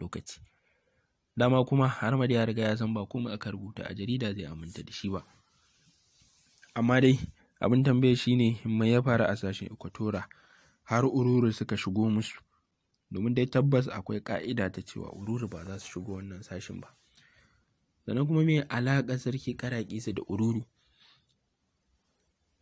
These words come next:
Me ya kawo masu baƙaƙen idanuwa sashen Ekotora? Har ma dai tambayi direban mai suna Biri. Ka ɗauka kawai mu baƙi ne da muka shigo daga waje,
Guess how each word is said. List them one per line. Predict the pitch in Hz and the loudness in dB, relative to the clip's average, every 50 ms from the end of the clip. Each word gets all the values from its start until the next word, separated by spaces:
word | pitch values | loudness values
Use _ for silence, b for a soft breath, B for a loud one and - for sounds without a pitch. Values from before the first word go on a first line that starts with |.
| _ _ _ _ _ _ _ _ _ - | _ _ _ _ _ _ _ _ _ -8
Me | - 95 131 135 110 | -2 2 2 2 2
ya | 104 | 0
kawo | - - 107 104 | -2 -6 -6 -6
masu | 101 92 - - - 92 | -6 -8 -8 -8 -8 -8
baƙaƙen | 98 92 - 85 82 - 82 73 | -8 -8 -8 -10 -12 -12 -12 -12
idanuwa | 76 82 90 87 92 95 87 87 | -10 -8 -8 -8 -8 -8 -10 -10
sashen | - - 92 92 - - - | -12 -14 -14 -14 -14 -14 -14
Ekotora? | - - - - - 80 78 - - - - _ _ _ _ _ _ _ _ _ _ _ _ _ _ _ _ _ | -14 -16 -18 -16 -12 -12 -12 -12 -12 -14 -18 _ _ _ _ _ _ _ _ _ _ _ _ _ _ _ _ _
Har | _ - 123 139 | _ -4 -2 0
ma | 143 139 131 | 2 2 2
dai | 135 127 127 | 2 0 0
tambayi | - 135 123 120 117 123 | 0 -2 -2 -2 -2 -2
direban | 131 123 120 131 131 127 127 117 113 | 0 0 2 2 2 2 2 0 -2
mai | 104 85 95 | -2 -4 -6
suna | - - 110 110 113 113 113 | -6 -6 -4 -2 -2 -2 -2
Biri. | 113 104 104 104 113 104 - b b b b b b b b b b b _ _ _ _ _ _ _ _ _ _ _ _ _ _ _ _ _ _ - _ _ _ | -2 -4 -4 -4 -4 -6 -8 b b b b b b b b b b b _ _ _ _ _ _ _ _ _ _ _ _ _ _ _ _ _ _ -20 _ _ _
Ka | - - - - | -18 -10 0 4
ɗauka | 139 170 165 - 156 117 - - | 4 4 6 6 4 2 2 2
kawai | - 143 135 131 120 110 | 4 6 6 6 6 4
mu | 107 110 117 120 120 | 4 2 2 2 2
baƙi | 120 107 98 90 - - 110 123 120 117 | 0 0 -2 -4 -4 -4 -2 0 0 0
ne | 113 101 101 - _ _ _ _ _ - | 0 -2 -4 -6 _ _ _ _ _ -12
da | 101 92 92 | -10 -8 -6
muka | 98 104 - 113 | -6 -6 -6 -8
shigo | - - 95 95 107 107 107 | -8 -8 -8 -4 -2 -2 0
daga | 101 98 95 98 | 0 -2 -2 -2
waje, | 87 87 90 101 107 101 - | -4 -4 -2 -2 -2 -2 -2